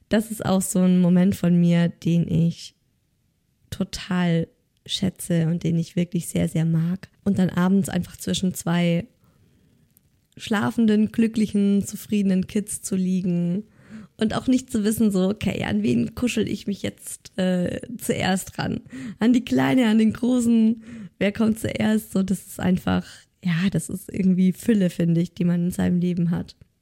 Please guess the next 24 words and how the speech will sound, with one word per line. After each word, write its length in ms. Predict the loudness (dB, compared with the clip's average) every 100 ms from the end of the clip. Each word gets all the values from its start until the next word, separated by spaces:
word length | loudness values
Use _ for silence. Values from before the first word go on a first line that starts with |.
| _
Was 300 | 0 0 2
ich 220 | -2 -2
auch 200 | -2 0
am 120 | 2
Mama-Sein 800 | 2 2 0 0 0 2 2 0 -6 _ _ _ _ _
liebe, 760 | -4 0 2 2 2 2 0 -6 _ _ _ _
ist, 520 | 0 0 -2 -10 -16 _ _ _ _
dass 160 | -4 -2
ich 160 | -2 -2
meinen 240 | 0 0
Kindern 340 | 0 0 0
beim 140 | 0 -2
Großwerden 720 | -2 -4 -2 -4 -4 -4 -6 -12
zuschauen 500 | -8 -8 -4 -4 -4
kann. 320 | -6 -6 -6 -6 -14 -20 -20 -20 -16
Das 140 | -4
haben 120 | -4
auch 180 | -2 -4
ganz 260 | -2 -2 -2
viele 200 | -2 -2
von 160 | -2
euch 160 | -4 -4
geschrieben. 600 | -4 -8 -6 -4 -2 -4 -10 _ -20 -20 -20 _ -4
Also 500 | -2 -2 -2 -2